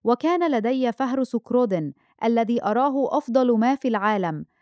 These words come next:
فأخذته وأخذت كتابي المقدس وجلست إلى مكتبي، ولم أقرأ شيئا آخر إلا قليلا من الصحف، إذ كنت مصمما على أن أعلم ما يعنيه كتابي المقدس. أوبلوس هيل،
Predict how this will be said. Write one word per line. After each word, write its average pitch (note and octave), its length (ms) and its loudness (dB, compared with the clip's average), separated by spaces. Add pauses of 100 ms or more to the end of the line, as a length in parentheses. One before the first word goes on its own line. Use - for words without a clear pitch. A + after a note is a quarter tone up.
فأخذته - 640 0
وأخذت B3 640 0
كتابي A#3+ 480 -2
المقدس G3+ 760 -2 (240)
وجلست A#3+ 520 0
إلى A3 360 -2
مكتبي، F#3+ 560 -6 (240)
ولم B3+ 260 4
أقرأ D4+ 420 2
شيئا C#4 500 0
آخر C4+ 420 0 (100)
إلا E4 280 2
قليلا B3+ 460 -2
من A3+ 200 0
الصحف، G#3 580 -6 (300)
إذ A3 160 4
كنت D4+ 280 2
مصمما B3+ 840 4
على A#3 240 -2
أن G#3+ 280 -2
أعلم A3+ 440 2 (220)
ما C4 200 6
يعنيه B3 560 2
كتابي A3+ 480 -2
المقدس. G3+ 840 -2 (400)
أوبلوس C#4+ 480 2
هيل، A3+ 360 -2